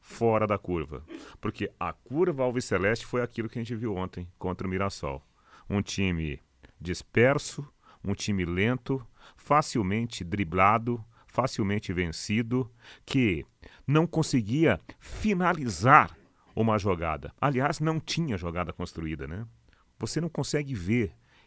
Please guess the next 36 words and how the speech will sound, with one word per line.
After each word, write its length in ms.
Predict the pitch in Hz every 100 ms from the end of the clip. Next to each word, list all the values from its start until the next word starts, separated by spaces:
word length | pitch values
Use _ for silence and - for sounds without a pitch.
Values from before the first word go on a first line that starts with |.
| _
E 120 | 82 85
olha 200 | 123 160
que 360 | 107 80 - _ _ _ - -
vem 220 | 101 104
treinador, 640 | 95 92 73 82 107 131 - -
sai 400 | - - 92 117
treinador, 720 | - 98 87 69 87 110 135 - - -
chega 360 | - - 117 98
novo 400 | 87 123 117 101
treinador, 720 | - 92 76 67 92 123 151 - _ _ -
vai 220 | 98 117
embora 400 | 113 87 110 107
o, 260 | 92 90 98
o 60 | 101
antigo 380 | 90 120 104
treinador, 440 | 101 107 90 101 123
vem 160 | 123
outro 320 | 101 135 151 117
treinador. 480 | 107 104 87 127 147 - - -
Você 320 | 131 - 139
não 220 | 147 143
vê 380 | 107 92 104 90 - - -
o 160 | 95
Londrina 680 | 92 87 80 90 104 117 - -
trabalhando 600 | - 147 131 107 120 127
uma 120 | 110
jogada. 460 | 95 87 76 65 - - 101
O 80 |
zagueiro 600 | 95 90 80 90 104 90 82
para 320 | 87 87 82
o 80 | 80
volante, 520 | 73 85 120 117 90
o 40 |
volante 360 | 87 85 92 -
pro 140 | 80
lateral, 560 | 82 - 78 98 120